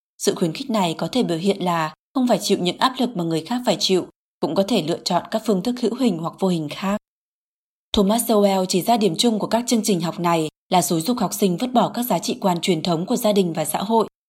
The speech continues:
Nó sử dụng phương thức trung lập hay gọi là không phán đoán thêm, không cần phân biệt đúng hay sai,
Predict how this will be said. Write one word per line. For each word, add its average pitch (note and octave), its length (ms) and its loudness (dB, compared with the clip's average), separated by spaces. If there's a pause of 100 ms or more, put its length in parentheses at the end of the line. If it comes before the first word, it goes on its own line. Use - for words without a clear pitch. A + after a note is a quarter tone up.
(420)
Nó E3+ 100 2
sử G#3+ 160 4
dụng F#3+ 220 0
phương F3+ 180 0
thức B3+ 160 -2
trung A#3+ 180 2
lập G#3 220 4 (220)
hay B3 120 4
gọi A#3+ 160 2
là E3 280 2
không F#3 280 0
phán E3+ 200 0
đoán E3 200 2
thêm, G#3 360 0 (220)
không B3 160 2
cần G3 180 4
phân A#3 140 0
biệt G#3+ 180 2 (160)
đúng F3+ 280 0
hay G#3 240 0
sai, F#3 400 0